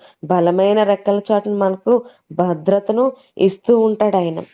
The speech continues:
ఆయన భద్రతను ఇవ్వబట్టే మనం ఎంత ఆరోగ్యంగా ఉన్నాం. అయితే ఎక్కువగా శత్రువుల మన మీద ఈర్ష్య పడినా సరే, దేవుడైతే మాత్రం ఆ ఈర్ష్యలన్నిటినీ తుడిచేస్తాడనమాట. ఒక, ఆ,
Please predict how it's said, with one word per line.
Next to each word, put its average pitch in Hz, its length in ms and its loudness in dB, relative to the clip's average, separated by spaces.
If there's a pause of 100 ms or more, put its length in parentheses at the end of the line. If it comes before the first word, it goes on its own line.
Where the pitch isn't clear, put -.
(260)
ఆయన 170 220 2
భద్రతను 185 600 0
ఇవ్వబట్టే 190 540 0
మనం 190 300 -2
ఎంత 180 300 -4
ఆరోగ్యంగా 190 760 -2
ఉన్నాం. 151 340 -6 (300)
అయితే 160 260 0
ఎక్కువగా 180 720 -2
శత్రువుల 190 760 -2 (680)
మన 180 220 0
మీద 180 360 2 (340)
ఈర్ష్య 180 340 2
పడినా 190 500 2
సరే, 190 360 0
దేవుడైతే 175 580 0
మాత్రం 170 460 -4 (300)
ఆ 160 100 0
ఈర్ష్యలన్నిటినీ 196 1300 0
తుడిచేస్తాడనమాట. 208 1160 -2 (500)
ఒక, 170 140 -2 (1000)
ఆ, 156 360 -2